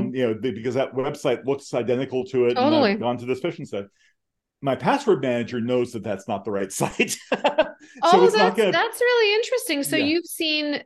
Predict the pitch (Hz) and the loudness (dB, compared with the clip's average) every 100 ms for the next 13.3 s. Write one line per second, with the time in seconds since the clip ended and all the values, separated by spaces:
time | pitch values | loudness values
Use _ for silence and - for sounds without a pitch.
0 | _ 269 262 262 262 233 240 240 233 214 | _ -2 -2 0 0 2 2 2 0 -2
1 | - 214 208 - 202 - 175 165 185 160 | 0 -2 -2 -4 -6 -4 -4 -2 -4 -2
2 | 170 - _ _ _ - 190 139 143 151 | -6 -10 _ _ _ -2 -2 0 -4 -4
3 | 151 165 - 165 170 147 143 139 127 131 | -4 -8 -6 -6 -4 -2 -2 0 -2 -2
4 | - 147 127 165 175 190 147 139 135 131 | -4 -6 -6 -4 2 2 2 0 -4 -8
5 | - _ - 117 117 117 120 - - 131 | -12 _ -8 -6 -6 -6 -10 -10 -2 -2
6 | - - 151 151 135 117 113 95 107 - | 0 -2 -2 0 -6 -2 -4 -4 -8 -12
7 | _ _ _ 131 135 143 147 185 185 165 | _ _ _ -6 -4 -2 -2 -4 -4 -6
8 | 151 139 139 - 180 127 - _ _ _ | -6 -2 -4 0 0 0 -2 _ _ _
9 | _ _ _ _ 139 127 123 151 147 - | _ _ _ _ -2 -2 -2 -4 -4 -2
10 | 160 180 - 165 139 131 110 101 92 95 | -2 -2 -2 -2 0 0 0 -2 -6 -6
11 | 123 127 120 131 135 147 120 113 104 113 | -6 -4 -4 -4 -4 -4 -6 -6 -6 -6
12 | 117 110 - 117 113 - 117 120 113 113 | -8 -8 -8 -4 -4 -2 -2 -2 -4 -4
13 | - 107 101 | -4 -4 -4